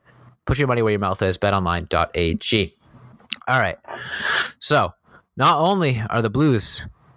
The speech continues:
in the playoffs, but there are fifteen other teams as well. And there are a bunch of matchups that I wanna get into. Um, don't have a whole lot of time left, so I'm gonna kinda make this quick. Uh, just give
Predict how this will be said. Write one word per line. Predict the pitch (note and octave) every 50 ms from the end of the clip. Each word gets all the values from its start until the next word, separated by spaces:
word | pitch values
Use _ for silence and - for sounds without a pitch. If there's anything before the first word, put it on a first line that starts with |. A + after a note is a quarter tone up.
| _ _ -
in | - A#2
the | A2+
playoffs, | G2 - G#2+ G2 F#2 E2+ F2+ - - -
but | B2+
there | E3+ F#3
are | F3+
fifteen | E3 G#3+ A3 - - G#3
other | G3+ G3+ G3 F3+
teams | - G#3 G3 F3+
as | F3+ D#3+
well. | E3+ F3 F3 D3 A2 -
And | - B2+ C3 C3+
there | C3+ C3+
are | C3
a | C3
bunch | C3 D3 D3+ -
of | D3 C#3
matchups | C#3 C3+ C3 - C3+ -
that | - - -
I | B2
wanna | B2 B2 B2 A2+
get | A#2+ -
into. | G#2 B2 A#2 - - A#2+ A#2 A2 - _ - - - - - -
Um, | A2 A2 G#2+ G#2 G2+ G2+ G2+ G2 -
don't | C3+ C3+ C#3
have | C#3 C3
a | A2+
whole | - - B2+ B2+ B2
lot | B2 B2
of | A#2
time | - - A2+ A2+ A2+
left, | A2+ A2+ A2 -
so | - G#2
I'm | - A2+
gonna | A#2+ A#2 A#2
kinda | - - A#2+ A2 G#2+
make | G#2 G#2+ G#2 -
this | - -
quick. | - - - D3+ C#3+ C#3+ - - - - - - - _ -
Uh, | G#2+ A2+ A2 G#2+ G#2+ A2+
just | A2 A#2 A2+ -
give | B2+ A#2+ A2+ A2 G#2 - - -